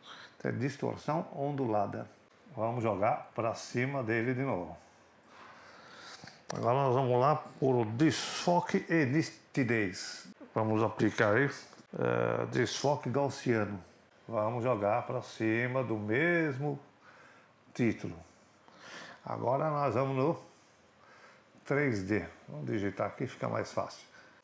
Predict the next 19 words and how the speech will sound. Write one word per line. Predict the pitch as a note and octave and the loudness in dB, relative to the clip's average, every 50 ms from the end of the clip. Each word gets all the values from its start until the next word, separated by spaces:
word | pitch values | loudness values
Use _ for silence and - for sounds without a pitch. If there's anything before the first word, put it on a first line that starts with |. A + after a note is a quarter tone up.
| _ - - - | _ -20 -20 -14
Três | - - B2+ B2+ B2+ B2+ A#2+ A#2+ - - | -12 -10 -8 -8 -8 -10 -10 -14 -12 -10
D. | - - - - - - - - - - - - - - - - - - - - _ _ _ _ _ - - - - - - _ _ - | -10 -10 -10 -12 -20 -20 -20 -20 -20 -20 -20 -20 -20 -20 -20 -20 -20 -20 -20 -20 _ _ _ _ _ -20 -20 -20 -20 -20 -20 _ _ -6
E | - - | -6 -6
vamos | G#2 G#2+ C#3+ C#3 C#3+ D3+ B2+ - - - | -4 -4 -6 -4 -6 -6 -10 -10 -8 -6
jogar | A#2+ A2+ B2+ B2+ C3 | -2 0 0 0 0
o | C#3 C3 | 0 -2
três | C3 - - D3+ E3+ D#3+ B2+ G#2+ | -2 -2 0 2 2 2 2 2
D | F#2+ A#2+ D#3 E3+ E3 - - - - _ _ _ _ - - - - - - - _ | 2 2 2 2 2 -2 -12 -20 -20 _ _ _ _ -20 -20 -20 -20 -20 -20 -18 _
pra | - C#3 A2+ | -4 -4 -4
cima | G2 - - - D3 C#3 C3+ | -4 -6 -4 -4 -2 -2 -2
do | B2 A2 A#2 | -2 -2 -2
mesmo | A2 A2+ C#3+ F3 F#3 E3+ D3 D#3 D#3+ D#3+ D#3 D3+ - - - _ _ _ _ _ - | -2 0 0 2 2 2 0 -2 -4 -4 -6 -6 -10 -18 -20 _ _ _ _ _ -4
título. | - A2+ - - A2 G2+ - - - _ _ _ _ - - - - - - - - - - - _ _ _ _ _ _ _ _ _ _ _ _ _ _ _ _ _ - | -2 -2 -2 -2 -6 -12 -12 -16 -20 _ _ _ _ -20 -20 -20 -20 -20 -20 -20 -20 -20 -20 -20 _ _ _ _ _ _ _ _ _ _ _ _ _ _ _ _ _ -4
Pronto. | - B2+ G#2 F2+ - - - - - - - - - - - E3 | -2 -2 -2 -2 -6 -12 -18 -20 -20 -20 -20 -20 -20 -20 -12 -6
Uma | D#3 C#3+ | -4 -2
vez | B2+ C3 D#3+ D#3+ - - | 2 2 2 2 4 2
feito | D#3+ C#3 A#2+ - C#3 D3+ | 2 2 2 4 4 4
isso, | F#3 F3+ - - | 4 4 2 0
agora | A#2 A#2 D3 E3 C#3+ G2 F2+ | 2 4 4 4 4 2 0